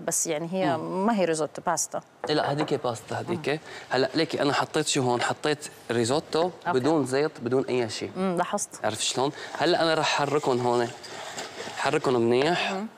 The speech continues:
Speaker 2: هاي
Speaker 1: زيت
Speaker 2: الحار.
Speaker 1: تحمصهم يعني.
Speaker 2: أيوة، رح حمصهم. لازم أنا حمصهم حتى فعليًا لما أنا أمسك الرز بإيدي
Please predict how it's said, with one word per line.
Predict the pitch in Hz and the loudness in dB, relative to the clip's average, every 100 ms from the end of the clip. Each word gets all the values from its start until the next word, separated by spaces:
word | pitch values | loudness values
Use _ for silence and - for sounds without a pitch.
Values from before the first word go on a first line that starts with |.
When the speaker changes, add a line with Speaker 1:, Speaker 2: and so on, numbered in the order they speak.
| - | -4
Speaker 2:
هاي | 120 117 | -2 0
Speaker 1:
زيت | 196 | 0
Speaker 2:
الحار. | 113 117 120 | 2 2 2
Speaker 1:
تحمصهم | 185 - 156 139 | -2 -6 -10 -8
يعني. | 123 - 175 - | -8 -8 -10 -2
Speaker 2:
أيوة، | 117 113 113 117 | 0 2 2 0
رح | - - | -2 0
حمصهم. | 123 139 - 120 135 160 - - - - - - - - - - - | 0 -2 0 0 0 -2 -8 -20 -20 -20 -20 -20 -20 -18 -18 -14 0
لازم | 147 147 143 | 2 2 2
أنا | 147 | 2
حمصهم | 139 135 143 185 180 170 | 2 2 2 2 0 0
حتى | 160 175 - 147 | 2 -2 -2 -2
فعليًا | 127 120 127 165 135 | 0 0 2 2 4
لما | 127 127 - | 2 2 2
أنا | 139 127 | 2 2
أمسك | 165 - 131 - - - - - | 2 0 -6 -8 -14 -16 -12 -4
الرز | 117 165 147 | 0 2 2
بإيدي | 131 104 143 143 170 | 2 4 2 2 0